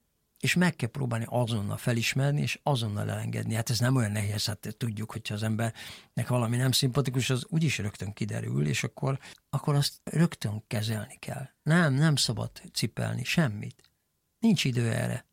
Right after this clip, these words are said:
Ez rövid ez az emberi lét, meg alapvetően rövid ez a, ez a mi itt létünk, hogy itt most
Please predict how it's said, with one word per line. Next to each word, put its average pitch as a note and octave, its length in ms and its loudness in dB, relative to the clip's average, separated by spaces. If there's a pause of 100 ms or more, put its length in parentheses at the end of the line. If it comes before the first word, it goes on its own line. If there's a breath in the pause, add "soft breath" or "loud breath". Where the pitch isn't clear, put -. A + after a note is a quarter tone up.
(140)
Ez C3 200 4
rövid D#3 280 4
ez A#2+ 140 2
az A#2 120 2
emberi A2+ 340 0
lét, A2 360 -4
meg A2+ 180 -2
alapvetően C3 800 -2
rövid C3 420 -2
ez A2+ 120 -2
a, A2 200 -2
ez B2 200 -2
a A2+ 80 2
mi A#2 80 0
itt A#2 140 -2
létünk, A2+ 500 -4
hogy A2 180 -2
itt A2+ 200 -6
most - 240 -6